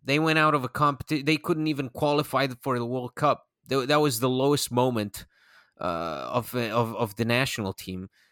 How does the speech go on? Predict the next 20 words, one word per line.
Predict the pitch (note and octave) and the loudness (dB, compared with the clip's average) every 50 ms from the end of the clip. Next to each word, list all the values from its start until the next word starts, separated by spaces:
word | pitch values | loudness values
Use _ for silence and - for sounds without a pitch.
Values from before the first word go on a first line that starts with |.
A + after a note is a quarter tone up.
| _ _ _ _ _ _ | _ _ _ _ _ _
That, | - B2+ C3 C#3 C#3 B2 C3 | 0 2 2 2 0 0 2
that | D3+ D#3 | 2 4
was | F3 F3 D3+ B2+ | 4 2 2 0
as | C#3 A#2+ - A#2 A2+ A#2+ A#2+ G#2+ | -2 -2 -4 -6 -6 -8 -8 -4
low | A#2+ C3 C#3+ D3+ D#3+ E3+ F3 D#3 | 0 4 6 6 6 6 4 4
as | - B2+ A#2+ B2 | 0 -2 -2 -4
it | C3 A#2+ _ | -6 -6 _
could | - C3 A2+ G2+ | -6 -6 -4 0
get | B2 B2 A2 G2+ - | 0 0 0 0 -4
for, | - - - G#2+ G2 G2 G2+ | -10 -6 -4 -2 -2 -2 -2
for | G2+ - - G#2+ F2+ | -4 -6 -8 -6 -2
Italy. | G2 A2 G#2 - - G#2 F#2+ G2 A2 A2+ _ _ _ _ _ _ _ _ _ _ _ _ _ | 0 0 -2 0 -4 -8 -6 -6 -8 -10 _ _ _ _ _ _ _ _ _ _ _ _ _
And | C3+ C#3 C3+ B2+ B2 B2 B2 B2 - | 0 2 2 2 2 2 0 -2 -4
to | - D3 | -6 -4
be | D3 E3+ F3 | 0 0 2
able | E3+ F3+ E3+ E3 D#3+ - | 2 2 2 0 -2 -2
to | - - C3+ A#2+ _ | -2 -6 -6 -6 _
turn | - - D3+ D#3 E3 E3+ | -2 2 2 2 2 0
things | - - E3+ D#3+ E3 D3 B2 | 0 -2 0 0 0 -2 -2
around, | D3 C#3+ C3 A#2 G#2 G#2 G#2+ G#2 | 2 2 4 4 4 2 -2 -6